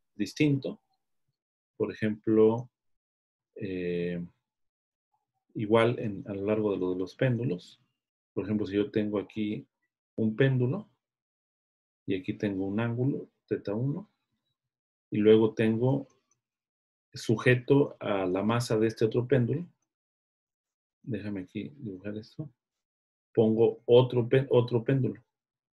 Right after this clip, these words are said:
¿no? Aquí voy a poner otro ángulo teta dos, ¿no? Porque, si ustedes se fijan, esto está sobre el plano también. Sobre un plano.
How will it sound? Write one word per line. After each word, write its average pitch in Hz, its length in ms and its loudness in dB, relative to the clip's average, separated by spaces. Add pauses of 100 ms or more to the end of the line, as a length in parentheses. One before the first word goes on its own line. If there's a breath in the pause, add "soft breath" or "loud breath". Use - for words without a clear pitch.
(600)
¿no? 135 200 -8 (800)
Aquí - 180 -4
voy 101 100 2
a - 40 -10
poner 98 220 -4
otro 95 240 -4
ángulo 92 260 -4
teta 107 200 -2
dos, 170 360 -2
¿no? 139 200 -6
Porque, - 440 -4 (420 loud breath)
si - 140 -4
ustedes 120 180 2
se 127 80 6
fijan, 123 260 0
esto 123 160 4
está 131 180 4
sobre 120 260 2
el 120 60 -4
plano 147 320 2
también. 147 400 -2 (1200)
Sobre 101 160 -4
un 110 160 0
plano. 131 360 0